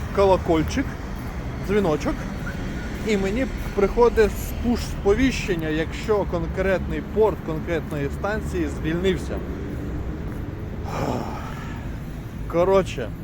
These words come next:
це один сплошний гемор, якщо ви не заряджаєтесь від домашньої розетки.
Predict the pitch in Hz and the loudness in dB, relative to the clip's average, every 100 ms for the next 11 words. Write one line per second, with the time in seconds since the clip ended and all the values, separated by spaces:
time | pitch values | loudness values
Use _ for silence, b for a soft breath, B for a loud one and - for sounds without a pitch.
0 | - - - - - - - - - 156 | -8 -8 -8 -8 -8 -8 -8 -8 -2 2
1 | 185 202 - - - 131 - 165 196 202 | 2 2 -6 -10 -6 -6 -2 0 0 -2
2 | - - - 135 139 - 160 185 165 - | -8 -8 -8 -2 -2 -2 -2 -2 -2 -6
3 | - - - 143 135 107 101 - - - | -8 -8 -4 -2 -2 -2 -6 -6 -10 -10
4 | - - - - 120 - 135 143 180 131 | -10 -8 -8 -6 -6 -4 -4 -2 -4 -4
5 | 127 120 147 143 135 127 - 117 139 123 | -4 -2 0 0 -4 -6 -8 -6 -6 -4
6 | 123 135 139 127 123 117 113 101 - | -4 -2 -4 -4 -4 -4 -4 -8 -8